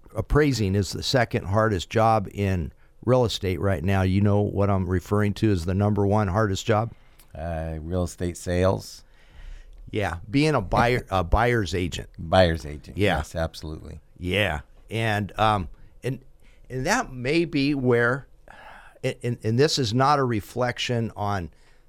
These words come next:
Speaker 1: people, but we're in a situation where appraising and buyer's agents, bu-, you know, are, are, there's a little disconnect going on right now.
Speaker 2: Right.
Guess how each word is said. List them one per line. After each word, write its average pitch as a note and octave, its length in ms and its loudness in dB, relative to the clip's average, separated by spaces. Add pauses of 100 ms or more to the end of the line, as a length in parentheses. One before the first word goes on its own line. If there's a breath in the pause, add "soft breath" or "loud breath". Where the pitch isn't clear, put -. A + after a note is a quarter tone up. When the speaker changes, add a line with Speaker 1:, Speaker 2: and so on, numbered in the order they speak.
(140)
Speaker 1:
people, C3+ 540 -6 (600 soft breath)
but C3 380 0 (340)
we're B2+ 220 -4
in C#3 100 0
a G#2 40 -2
situation A2+ 920 0
where A2+ 540 2 (420 soft breath)
appraising B2+ 960 0
and F#2 180 -6
buyer's B2 440 2
agents, G#2+ 800 -2 (180)
bu-, F2+ 400 -8
you A#2 120 0
know, D2+ 260 -2
are, A2+ 200 0
are, A2+ 320 2
there's G2+ 360 -2
a G#2 60 -2
little B2 220 2
disconnect G#2+ 680 0
going F#2+ 280 2
on E2 160 2
right D#2+ 220 0
now. D2+ 240 -2
Speaker 2:
Right. E2+ 320 -8